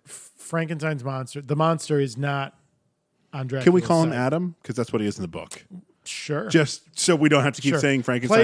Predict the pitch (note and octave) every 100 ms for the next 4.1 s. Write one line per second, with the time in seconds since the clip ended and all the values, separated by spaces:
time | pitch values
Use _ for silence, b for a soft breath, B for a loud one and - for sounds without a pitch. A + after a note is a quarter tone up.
0 | G#3 G3+ C3+ D3+ D3+ G3+ A#3 G3 G3 E3
1 | D#3+ C3+ D3 F#3 G#3+ G3 D3+ D#3 C#3+ C3+
2 | A#2+ C#3+ C#3 C3+ - C#3 B2 C#3 C3+ C3
3 | C3 A#2+ A#2 A#2+ A#2+ C3 C#3 C3 B2+ B2